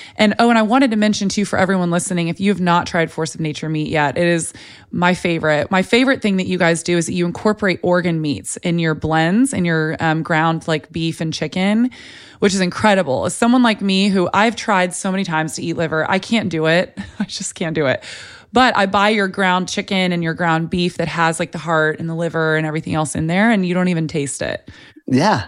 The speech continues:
Speaker 2: Uh, and that,
Speaker 1: Amazing.
Speaker 2: I'm so glad you enjoy that. And thanks
Speaker 1: Yeah.
Speaker 2: for supporting that brand. We, um, that, we call that the ancestral blend.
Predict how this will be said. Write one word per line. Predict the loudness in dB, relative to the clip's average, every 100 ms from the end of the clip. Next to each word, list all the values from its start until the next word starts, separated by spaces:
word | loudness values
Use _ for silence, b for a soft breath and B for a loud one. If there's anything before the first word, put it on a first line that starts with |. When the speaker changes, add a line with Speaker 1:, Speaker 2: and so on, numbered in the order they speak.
| -4 0
Speaker 2:
Uh, | 2 2
and | 2 4
that, | 2
Speaker 1:
Amazing. | 0 -12 -2
Speaker 2:
I'm | 0 0
so | 0 -2
glad | 2 2 2
you | 0
enjoy | 0 0 0 2
that. | 2 2 -2
And | -4
thanks | -2 -2
Speaker 1:
Yeah. | -2
Speaker 2:
for | -2
supporting | -2 -2 0 0 -2
that | -4
brand. | -2 -2 0 -2
We, | -2 0 0
um, | -2 -6 B B B B -2
that, | -2 -2 -8 -4
we | 0
call | 2
that | 2
the | 0
ancestral | -2 0 -2 0 -2
blend. | -2 -2 -2 -4 -8